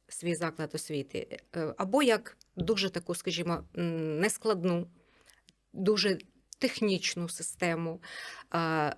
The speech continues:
або як стр-, складну соціальну систему, то, виходячи з цього, ми можемо вирішити, чи коли ми управляємо,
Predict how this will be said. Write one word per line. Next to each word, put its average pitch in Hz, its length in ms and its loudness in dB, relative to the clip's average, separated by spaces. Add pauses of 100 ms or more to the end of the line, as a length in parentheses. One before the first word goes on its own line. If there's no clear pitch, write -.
або 190 240 4
як 226 360 2 (240)
стр-, - 460 -2 (240)
складну 208 580 0
соціальну 170 720 0
систему, 175 640 -4 (540)
то, 220 340 4
виходячи 208 480 0
з - 80 -6
цього, 302 260 2
ми 233 180 6
можемо 247 400 2
вирішити, 233 600 -2 (200)
чи 208 520 6 (580)
коли 185 280 6
ми 170 500 6 (680)
управляємо, 170 800 -2